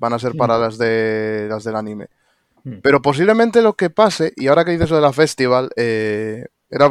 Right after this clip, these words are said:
Speaker 1: precisamente lo que quería decir, posiblemente ahora lo que pase es que en los boosters principales igual bajan el soporte para esos clanes, esos clanes, perdón, esos arquetipos que ya tienen hasta grados cuatro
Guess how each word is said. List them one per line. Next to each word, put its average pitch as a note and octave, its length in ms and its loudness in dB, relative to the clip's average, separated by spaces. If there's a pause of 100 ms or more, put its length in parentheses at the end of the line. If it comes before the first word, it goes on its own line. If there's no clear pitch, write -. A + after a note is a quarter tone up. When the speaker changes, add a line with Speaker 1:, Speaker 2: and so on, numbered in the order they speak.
Speaker 1:
precisamente C3+ 520 0
lo B2 80 4
que B2 60 2
quería A#2+ 140 2
decir, C#3+ 180 -4 (480)
posiblemente G#3+ 560 0
ahora A3 120 6
lo G3+ 100 4
que F#3 140 -2
pase F3 180 2
es C#3+ 80 -8
que F3+ 80 -4
en F3+ 60 -2
los B2+ 160 -2
boosters E3+ 400 -2
principales F#3 920 0
igual D3 640 2
bajan F3+ 420 4
el G3+ 140 2
soporte F3+ 720 0 (720)
para A#2 200 2
esos C#3+ 240 0
clanes, D3 500 2
esos B2+ 240 -8
clanes, A#2+ 460 -6
perdón, A#2 300 -4
esos C3+ 160 -6
arquetipos C#3 520 -2
que B2+ 60 -6
ya A#2+ 80 -4
tienen C3+ 180 0
hasta A#2+ 260 -2
grados A#2+ 400 -4
cuatro C3 460 -2